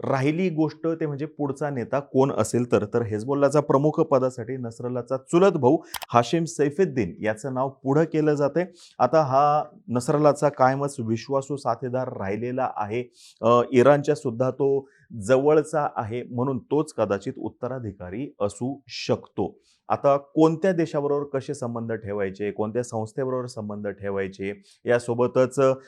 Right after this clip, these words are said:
कोणत्या व्यक्तीशी काय करार करायचा, हे सर्व काही सैफुद्दीनच ठरवत आलेला आहे आणि त्याच्यामुळं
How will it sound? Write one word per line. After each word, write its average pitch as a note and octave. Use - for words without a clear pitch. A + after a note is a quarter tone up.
कोणत्या C#3
व्यक्तीशी C3
काय C3
करार A#2
करायचा, G2+
हे A2
सर्व B2+
काही G#2
सैफुद्दीनच A2+
ठरवत G#2
आलेला G#2
आहे G2
आणि A2
त्याच्यामुळं G#2+